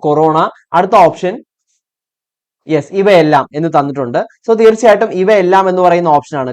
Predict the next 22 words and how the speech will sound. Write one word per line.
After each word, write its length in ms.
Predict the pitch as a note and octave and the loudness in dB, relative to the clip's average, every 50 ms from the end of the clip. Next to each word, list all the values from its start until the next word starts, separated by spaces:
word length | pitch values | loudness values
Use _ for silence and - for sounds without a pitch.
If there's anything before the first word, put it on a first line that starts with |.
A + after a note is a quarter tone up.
| A#2+ C#3+ | -4 -2
കാരണം 220 | D3 D3 F3 F#3+ F#3+ D#3+ | -2 -2 -2 -6 -6 -6
നമ്മൾ 160 | D#3+ D3+ E3 F#3 F3 | -6 -2 0 2 2
ആ 20 | E3+ F3 | 4 2
ഒരു 100 | F3+ F#3 F#3 | 0 -2 -4
ലിസ്റ്റിൽ 300 | F3 D#3+ - - F#3 G3+ F#3+ F3+ | -8 -8 -6 -6 -6 -4 -2 -4
പഠിച്ച 240 | D#3 D3 - - G3 G#3+ - - _ _ - C3+ | -4 -4 -4 -4 -4 -4 -4 -6 _ _ -8 -4
എല്ലാ 160 | D3+ E3+ G3 A3 A3+ A3 | 0 2 4 4 4 4
രോഗങ്ങളും 400 | F#3 E3 D#3+ D#3+ D#3+ D#3 F3+ A3+ - _ _ _ - C3+ | 2 0 0 0 0 0 -2 -2 -6 _ _ _ -6 -4
അവിടെ 160 | C#3+ D3+ E3+ G3+ G3 D#3 | -2 0 2 4 4 4
ഓപ്ഷൻ 180 | C#3+ - - E3 D#3 | 2 0 -2 -4 -4
ആയിട്ട് 160 | D3 D3 D#3+ C#3+ | -4 -4 -4 -4
വന്നിട്ടുണ്ട്. 320 | C3+ C3 B2+ C3 C3 C#3 F3 E3+ | -6 -6 -8 -8 -6 -6 -4 -2
So 80 | F#3 D#3+ D#3+ D3+ | -2 -2 -2 -2
ഇവയെല്ലാം 400 | E3 F3+ E3+ D3 C#3 D3 D3+ D3+ D3+ | 0 0 0 0 0 -2 -2 -2 -4
എന്ന് 100 | C3+ C3+ C3 | -4 -4 -4
പറയുന്ന 220 | C3+ C3+ C3+ C3+ B2+ A#2 | -4 -4 -4 -4 -4 -6
ഓപ്ഷൻ 220 | A2+ - - G3 G3 E3+ C3 | -6 -8 -10 -12 -10 -10 -10
നമുക്ക് 200 | B2 B2 - C3 | -10 -10 -8 -8
അവിടെ 160 | B2 C3 D#3 - - _ _ _ - | -6 -6 -8 -10 -12 _ _ _ -8
സെലക്ട് 300 | C#3+ C3 C3 C3 - B2+ | -6 -6 -6 -6 -8 -10
ചെയ്യാം. 240 | A2 A#2 B2+ G#2+ - _ _ _ _ _ _ _ _ _ _ _ _ _ _ _ _ _ _ _ _ _ _ - F3+ | -8 -8 -8 -10 -12 _ _ _ _ _ _ _ _ _ _ _ _ _ _ _ _ _ _ _ _ _ _ -2 0
നെക്സ്റ്റ്, 260 | G3+ A3+ A3+ - - | 0 0 0 -4 -8